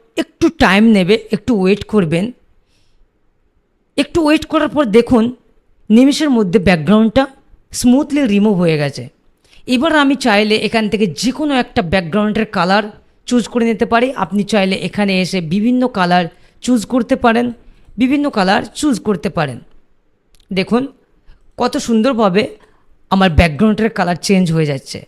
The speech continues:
আমি একটা কালার চুজ করে আমি এটা ওকে মেরে নিচে যে ডাউনলোড অপশন আছে আমি ডাউনলোডে ক্লিক করব and স্ট্যান্ডার্ড রেজুলেশনে আমি ডাউনলোড করে নেব। স্ট্যান্ডার্ড, স্ট্যান্ডার্ড রেজুলেশনে ডাউনলোড করার পর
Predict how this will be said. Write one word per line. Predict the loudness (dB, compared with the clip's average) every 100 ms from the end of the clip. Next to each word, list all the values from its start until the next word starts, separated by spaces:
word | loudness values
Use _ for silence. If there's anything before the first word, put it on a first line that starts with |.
| _ -20 -6
আমি | -2 2 0
একটা | -2 -4 -4
কালার | 0 0 -2
চুজ | -2 -2 -2
করে | -2 0 0 -4 _ _ _
আমি | -2 0
এটা | 0 -2 -4 -4
ওকে | -4 -2
মেরে | 0 -2 -4 -10 _ _ -4
নিচে | 0 0 2
যে | 0
ডাউনলোড | 2 4 4 4 4 2
অপশন | 0 0
আছে | 0 0 -2 -2
আমি | 2 2
ডাউনলোডে | 4 2 4 2 2 0
ক্লিক | 0 -2 -2
করব | -2 -2 -6 -12 -12 0
and | 0
স্ট্যান্ডার্ড | 2 2 2 4 2 2 -8 -6 2
রেজুলেশনে | 2 4 4 4 2 -2
আমি | -2 0
ডাউনলোড | 0 -2 -2 -4
করে | -2 -2 0
নেব। | -2 -4 -10 -18 -20 _ _
স্ট্যান্ডার্ড, | -20 -20 0 4 4 4 2 0 -4
স্ট্যান্ডার্ড | 0 0 2 2 2
রেজুলেশনে | 2 2 0 0
ডাউনলোড | 2 4 4 2
করার | 2 2
পর | 2 2